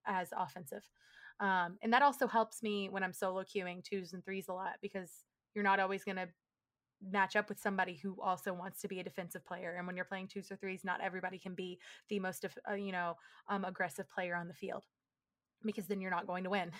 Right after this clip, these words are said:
<laughs> um, and you're not going to get better there. So I think those are the main things that I'm really working on now. Um, to be fancy, I'm also, like I said, still trying to work on air dribbles a lot.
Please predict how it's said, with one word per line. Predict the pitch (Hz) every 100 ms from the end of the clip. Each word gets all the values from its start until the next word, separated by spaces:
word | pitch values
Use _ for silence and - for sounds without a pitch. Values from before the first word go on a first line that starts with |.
| -
<laughs> | 311 339 - - - 208 -
um, | 208 196 180 170
and | 180 190 185
you're | 185 180
not | 175 175
going | 185 175
to | 175
get | 175 185
better | 190 180
there. | 165 160 175 -
So | 196 185 180
I | 196
think | 233 269
those | 233 196
are |
the |
main | 190 175
things | 180 175
that | -
I'm | 175
really | 175 170
working | 170 165 - 170
on | 160
now. | 160 156 156 - - -
Um, | 190 170 175
to | -
be | 220
fancy, | 214 185 - 180
I'm |
also, | 170 170 180 165 -
like | 185 170
I |
said, | 151 165 -
still | - - 196
trying | 175 185 170
to |
work | 170 170
on | 170
air | 165 175
dribbles | 165 165 170 - - - - -
a | 185
lot. | 170 160